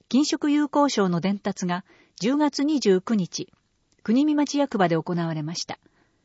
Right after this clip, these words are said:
伝達式では、日赤県支部国見分区長の太田久夫町長から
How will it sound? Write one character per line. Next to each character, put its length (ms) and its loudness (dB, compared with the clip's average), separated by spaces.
伝 180 2
達 260 -2
式 220 -2
で 80 2
は、 180 -4
日 260 -2
赤 200 -6
県 180 4
支 200 -2
部 160 -6
国 220 2
見 120 4
分 200 2
区 120 -14
長 240 0
の 300 -2
太 140 4
田 140 0
久 240 0
夫 60 2
町 220 2
長 240 0
か 140 -4
ら 160 -6